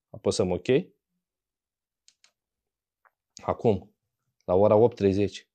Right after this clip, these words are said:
începe schimb, adică începem programul la opt treizeci. Duc ok. Țară început, Germania. Ok. Și acum mă întreabă de la opt treizeci, când am început eu munca, până acum ce am făcut?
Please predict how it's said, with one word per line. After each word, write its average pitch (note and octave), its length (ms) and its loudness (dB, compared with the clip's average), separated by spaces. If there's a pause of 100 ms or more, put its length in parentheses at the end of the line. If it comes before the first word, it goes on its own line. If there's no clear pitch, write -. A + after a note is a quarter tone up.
începe G#2 720 -4
schimb, C#3+ 480 -6 (100)
adică G2 340 -4
începem G#2+ 440 -6
programul G#2 580 -4 (280)
la E2 80 -8
opt F2+ 200 -2
treizeci. F#2 500 -6 (2000)
Duc A2 220 -12
ok. - 180 -6 (960)
Țară A2 280 2
început, G#2 600 -8 (380)
Germania. A2+ 600 -2 (720)
Ok. - 200 -8
Și - 640 -4
acum D#3+ 300 0
mă E3+ 80 2
întreabă E3 380 0
de G#2 100 -2
la G#2 120 4
opt C3+ 260 0
treizeci, G#2+ 720 -2
când F#2 160 -8
am F2+ 80 -6
început F2+ 340 -10
eu G2 80 -2
munca, F#2 240 -8
până B2 260 -2
acum C#3 340 -4
ce - 140 -4
am G#2 120 -2
făcut? - 360 -12